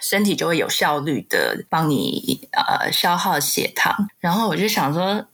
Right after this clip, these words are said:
什么是胰岛素？不是糖尿病的人才要注意的吗？<laughs> 结果我就发现，原来胰岛素就是影响我们减脂啊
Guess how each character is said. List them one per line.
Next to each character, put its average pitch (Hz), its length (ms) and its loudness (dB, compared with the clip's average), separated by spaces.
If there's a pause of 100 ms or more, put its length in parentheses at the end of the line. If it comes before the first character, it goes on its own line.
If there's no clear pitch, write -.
什 156 260 2
么 147 140 2
是 226 220 2
胰 - 200 -2
岛 156 220 2
素？ 175 180 0
不 143 100 0
是 190 200 2
糖 151 280 0
尿 165 160 2
病 143 220 2
的 120 60 0
人 87 180 0
才 - 160 0
要 143 280 0 (200)
注 151 300 0
意 196 80 0
的 95 100 -2
吗？ - 180 -2 (100)
<laughs> - 120 -2
结 214 80 2
果 175 80 2
我 165 60 -2
就 190 100 0
发 190 240 0
现， 202 320 0 (300)
原 185 160 2
来 185 180 2
胰 180 180 0
岛 147 320 2
素 156 440 0
就 160 200 0
是 156 240 0
影 139 240 2
响 131 320 0 (420)
我 - 100 0
们 127 240 0 (100)
减 127 340 0
脂 - 340 -2
啊 - 280 0